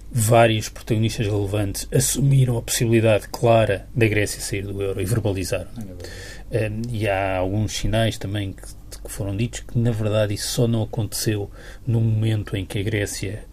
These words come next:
Speaker 1: eh, decide, o governo grego decide convocar o referendo. Eh, só não houve declarações mais definitivas de fechar portas à Grécia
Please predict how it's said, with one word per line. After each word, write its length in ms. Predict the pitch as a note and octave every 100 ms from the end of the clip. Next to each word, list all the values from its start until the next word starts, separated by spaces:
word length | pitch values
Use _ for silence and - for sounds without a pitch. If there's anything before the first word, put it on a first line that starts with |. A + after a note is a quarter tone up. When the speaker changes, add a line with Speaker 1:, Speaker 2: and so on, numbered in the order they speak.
| - -
Speaker 1:
eh, 80 | G2 -
decide, 420 | - - A2 -
o 100 | -
governo 300 | G#2 A2+ G#2+
grego 280 | G2+ G#2 F#2+ - - -
decide 260 | - - A2+
convocar 460 | - G#2+ - G#2 G#2
o 40 |
referendo. 560 | - - A2+ G#2 F#2+ - - - - -
Eh, 100 | A2
só 240 | - B2
não 120 | A2+
houve 120 | A2+ -
declarações 680 | - A2 G#2+ - A2 G2+ -
mais 260 | A#2 A2
definitivas 920 | - - A2 G#2+ A#2 A2 G2 F#2+ - - -
de 60 |
fechar 340 | - - B2 A2
portas 560 | - G#2+ G2 - - - - -
à 100 | A2+
Grécia 480 | G#2 A2 A2 - A#2